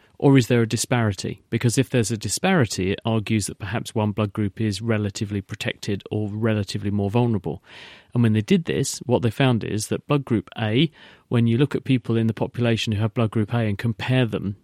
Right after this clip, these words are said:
to the representation of that blood group in hospitalised patients, the hospitalised patients were,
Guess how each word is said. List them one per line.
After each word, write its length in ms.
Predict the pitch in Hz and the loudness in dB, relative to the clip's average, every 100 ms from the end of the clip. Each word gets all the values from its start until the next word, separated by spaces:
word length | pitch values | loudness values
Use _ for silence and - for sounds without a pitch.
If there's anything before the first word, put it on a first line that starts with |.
| _ | _
to 260 | - 120 110 | -2 0 2
the 120 | 107 | 0
representation 840 | 110 - - 113 104 - 127 - 113 | -2 -2 -2 0 0 0 0 0 -2
of 60 | 101 | -2
that 200 | 104 - | -4 -2
blood 180 | 117 104 | -2 0
group 260 | 110 - - | -4 -4 -6
in 120 | 110 | -6
hospitalised 800 | 98 113 - 135 113 104 101 - | -4 -8 -2 0 0 -2 -2 -2
patients, 560 | - 131 - 98 80 - - - - - - | 2 2 2 -4 -6 -10 -14 -20 -20 -16 -4
the 100 | 117 | -2
hospitalised 640 | 123 - 147 135 120 - | -2 0 0 2 0 -2
patients 460 | 120 113 - 101 | -2 -2 -2 -4
were, 100 | - | -6